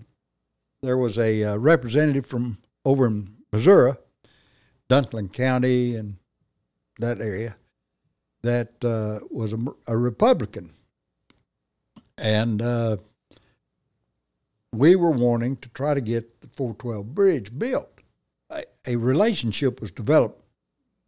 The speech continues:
That congressman passed, his wife was elected to his seat, and she served over in that district. And, uh, and a, uh, friendship developed between Marion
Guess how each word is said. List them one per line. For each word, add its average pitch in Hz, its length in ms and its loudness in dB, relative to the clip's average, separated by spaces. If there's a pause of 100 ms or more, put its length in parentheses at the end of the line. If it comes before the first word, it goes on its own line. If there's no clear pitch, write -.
That 143 220 2
congressman 131 640 -2 (220)
passed, 131 400 2
his 92 140 -12
wife 123 340 -2
was 98 140 -8
elected 110 460 -8
to 113 60 -16
his 107 180 -12
seat, 170 340 -2 (800)
and 101 200 -2
she 131 160 -4
served 123 340 2
over 113 200 -4
in 110 60 -8
that 110 220 -8 (180)
district. - 480 0 (720)
And, 113 180 -2
uh, 120 240 -6
and 113 220 -2
a, 110 260 -4 (140)
uh, - 40 -18 (220)
friendship 143 560 2
developed 131 400 0
between 107 280 -6
Marion 147 540 2